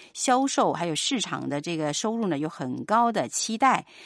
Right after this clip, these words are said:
因为美国的经济增长速度超过了预期。美国商务部星期二发布的第三季度G D P数字显示，美国经济七到九月份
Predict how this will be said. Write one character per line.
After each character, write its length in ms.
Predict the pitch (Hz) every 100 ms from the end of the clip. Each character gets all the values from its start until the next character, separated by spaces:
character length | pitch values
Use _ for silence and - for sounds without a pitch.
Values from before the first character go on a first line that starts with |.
| -
因 120 | 196
为 60 | 190
美 140 | 160
国 100 | 127
的 80 | 156
经 160 | 160 202
济 100 | 180
增 160 | 185
长 140 | 180 120
速 160 | -
度 160 | 165 156
超 260 | - 185 175
过 200 | 175 143
了 100 | 117
预 180 | -
期。 480 | 143 - - 127 160 - - - -
美 100 | 180
国 180 | 190 196
商 240 | 247 233
务 60 | 202
部 160 | 208
星 180 | 190 220
期 80 | 202
二 160 | 196
发 200 | 175 190
布 120 | 190 180
的 80 | 156
第 120 | 202
三 220 | 175 214
季 140 | 220 208
度 180 | 190
G 160 | 147 202
D 140 | 202
P 240 | 214 262 -
数 220 | - 196
字 120 | 160
显 240 | 147 - 139
示， 280 | - 175 135 - -
美 140 | - 151
国 100 | 180
经 180 | 269
济 220 | 262 247 -
七 280 | - - 294
到 120 | 226
九 200 | 151 131
月 100 | 165
份 220 | - 170